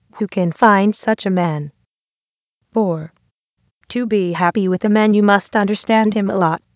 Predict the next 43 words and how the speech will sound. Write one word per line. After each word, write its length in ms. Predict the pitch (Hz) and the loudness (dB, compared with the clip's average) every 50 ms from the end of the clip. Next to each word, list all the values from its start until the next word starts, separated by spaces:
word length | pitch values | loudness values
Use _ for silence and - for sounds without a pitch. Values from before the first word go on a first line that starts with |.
| _ - | _ -4
and 180 | 208 202 202 | -2 -2 0
love 280 | 185 196 220 233 226 180 | 0 2 2 2 2 2
him 180 | - 190 180 175 | -2 -2 -2 -2
a 80 | 170 | -2
little. 400 | 175 170 170 170 160 156 160 160 _ _ _ _ _ _ _ _ _ _ _ _ _ _ - | 0 -2 -2 -4 -6 -12 -14 -18 _ _ _ _ _ _ _ _ _ _ _ _ _ _ -8
To 180 | - 247 247 | -6 -6 -4
be 280 | 208 214 202 180 175 170 | -2 0 0 0 -2 -2
happy 340 | 165 180 175 - 208 190 185 | -2 -2 0 0 0 0 0
with 180 | 185 180 - | -2 -2 -2
a 60 | 208 | -4
woman, 320 | 202 202 214 196 185 185 180 | -2 0 0 0 2 2 2
you 80 | 185 | 2
must 260 | 180 175 170 160 - 185 | 2 0 -2 -2 -2 -4
love 160 | 175 165 - | -4 -4 -2
her 140 | - 180 190 | -4 -2 -2
a 80 | 185 | 0
lot 320 | 180 190 175 170 175 - _ _ _ _ - | 0 0 0 0 0 -2 _ _ _ _ 0
and 220 | 208 208 190 185 | 0 2 2 2
not 260 | 196 196 214 233 - | 2 2 2 2 0
try 240 | - - 226 226 233 | -2 0 2 2 2
to 180 | 233 - 202 196 | 0 0 -2 0
understand 500 | 196 202 208 208 - - 208 202 196 196 | 0 -2 -2 -6 -4 -2 -2 -2 -2 -2
her 160 | - 247 220 | -2 0 -2
at 120 | 190 202 - | -2 -2 0
all. 420 | - 170 160 156 147 143 - _ _ _ _ _ _ _ _ _ _ _ | -2 -2 -2 -2 -6 -8 -14 _ _ _ _ _ _ _ _ _ _ _
Five. 640 | _ _ _ 214 202 180 160 151 151 151 - _ _ _ _ _ _ _ _ _ _ _ _ _ | _ _ _ -4 -4 -4 -6 -8 -10 -14 -16 _ _ _ _ _ _ _ _ _ _ _ _ _
Married 380 | - 208 202 196 185 185 202 196 | -2 0 0 2 0 0 -2 -2
men 240 | 202 196 202 196 190 | -2 -2 -2 -2 -2
live 240 | 202 190 196 185 185 | -2 -2 -4 -4 -2
longer 380 | 196 202 208 214 214 170 170 | 0 0 2 2 0 -2 -2
than 180 | 165 170 170 170 | -4 -4 -6 -6
single 380 | - - 226 214 185 170 170 | -2 -2 -2 0 0 -2 -2
men, 280 | 170 165 156 156 165 180 _ _ _ | -2 -4 -6 -6 -10 -12 _ _ _
but 220 | 208 214 214 220 190 | -2 -2 -2 0 0
married 380 | 208 208 190 180 185 202 175 | -2 -2 0 0 -2 -2 -2
men 180 | 185 208 220 196 | -2 -2 -2 -2
are 120 | 185 185 | -2 -2
a 40 | 180 | -2
lot 320 | 180 190 190 185 - - | 0 2 0 0 0 -2
more 220 | 196 190 190 185 175 | -2 -2 0 -2 0
willing 320 | 170 196 208 196 180 196 185 | 0 -2 -2 0 -2 -4 -4
to 100 | - 185 | -4 -6
die. 380 | 185 175 165 160 156 156 156 | -6 -6 -8 -8 -12 -14 -18